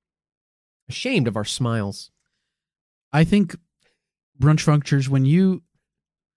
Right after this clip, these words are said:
Speaker 2: when you listen to us, you, you get this mental image
Speaker 1: Yeah.
Speaker 2: of two very buff,
Speaker 1: Mm-hmm.
Speaker 2: well-hung,
Speaker 1: Mm-hmm.
Speaker 2: handsome, impeccably attractive.
Speaker 1: Like the Giga Chad meme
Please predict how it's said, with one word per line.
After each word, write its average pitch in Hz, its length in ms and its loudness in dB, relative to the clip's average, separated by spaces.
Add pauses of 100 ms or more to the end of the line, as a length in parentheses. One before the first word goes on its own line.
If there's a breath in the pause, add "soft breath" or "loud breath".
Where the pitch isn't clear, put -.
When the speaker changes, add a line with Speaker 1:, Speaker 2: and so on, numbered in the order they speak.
(500)
Speaker 2:
when 170 140 4
you 214 80 4
listen 165 360 4
to 151 140 2
us, - 480 0 (760)
you, 131 160 -2 (180)
you 143 180 -2
get 170 200 2
this 147 220 0
mental 127 400 0
image 92 540 -6
Speaker 1:
Yeah. 104 240 -2
Speaker 2:
of 101 340 -6 (360)
two 123 440 0
very 123 440 -2 (800)
buff, 104 520 -4
Speaker 1:
Mm-hmm. 104 180 -6
Speaker 2:
well-hung, 104 720 -2
Speaker 1:
Mm-hmm. 101 380 -6 (460)
Speaker 2:
handsome, 113 560 -2
impeccably 113 580 -4
attractive. 98 840 -8 (140)
Speaker 1:
Like 254 160 -2
the 262 80 0
Giga 160 340 2
Chad 214 320 0
meme 208 460 2